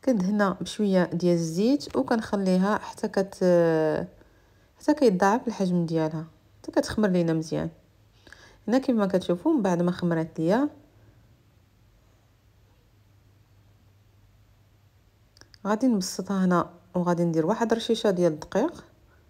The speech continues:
هنا الدقيق، هنا الفينو درت من جوايه بجوج،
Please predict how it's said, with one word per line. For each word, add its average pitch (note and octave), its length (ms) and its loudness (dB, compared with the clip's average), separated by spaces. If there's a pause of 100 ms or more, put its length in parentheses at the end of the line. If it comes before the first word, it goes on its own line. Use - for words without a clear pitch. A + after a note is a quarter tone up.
(840)
هنا F#3+ 400 0
الدقيق، F#3 440 -2
هنا F3+ 180 2
الفينو F3 460 0
درت C4 460 -2 (2500)
من G#3 120 -4
جوايه G3+ 420 4
بجوج، G#3 440 4